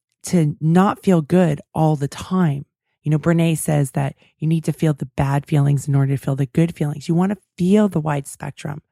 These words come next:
What we don't want to have happen is where we live in bad feelings twenty-four seven. And that's when I talk about pitching the tent,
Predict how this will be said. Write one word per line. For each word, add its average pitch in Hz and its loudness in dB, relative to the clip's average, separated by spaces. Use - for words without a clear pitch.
What 190 2
we 208 0
don't 180 2
want 254 0
to - -6
have 147 -2
happen 135 -4
is 165 2
where 175 2
we 160 -2
live 151 0
in 156 0
bad 139 -2
feelings 135 -4
twenty-four 135 -2
seven. 135 -10
And 160 4
that's 175 2
when 160 2
I 156 0
talk 147 -4
about 135 -4
pitching 147 -2
the 135 0
tent, 127 -4